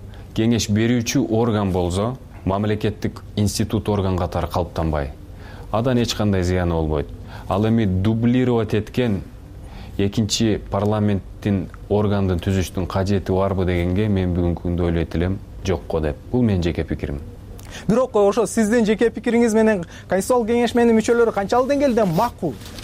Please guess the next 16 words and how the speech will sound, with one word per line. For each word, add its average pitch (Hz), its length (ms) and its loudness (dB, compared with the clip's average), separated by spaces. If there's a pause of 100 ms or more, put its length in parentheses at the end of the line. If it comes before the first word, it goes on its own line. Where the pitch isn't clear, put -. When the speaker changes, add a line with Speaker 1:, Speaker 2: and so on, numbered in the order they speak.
(1160)
Speaker 2:
Коомдогу 262 640 4
сындарды 262 480 4
Speaker 1:
Бүгүнкү 254 160 4
күндө 247 160 4
Speaker 2:
эске 262 180 2
алуу 269 300 4
менен 254 400 2
курултайдын, 254 840 2 (440)
э, 190 560 4
юридикалык 247 920 2
макамы 226 440 0
кандай 226 320 2
болчудай? 151 560 0
Жаңы 214 340 0
Конституциянын 196 800 0
текстинде. 139 540 0